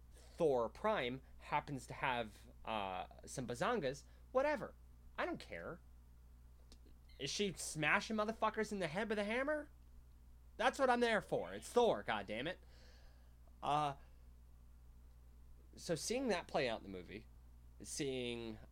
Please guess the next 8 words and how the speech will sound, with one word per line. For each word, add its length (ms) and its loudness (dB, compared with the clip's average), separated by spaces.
uh, 400 -2
m-, 180 -10
which 220 -2
means 300 4
we're 100 -2
gonna 220 0
have, 400 0
like, 280 -2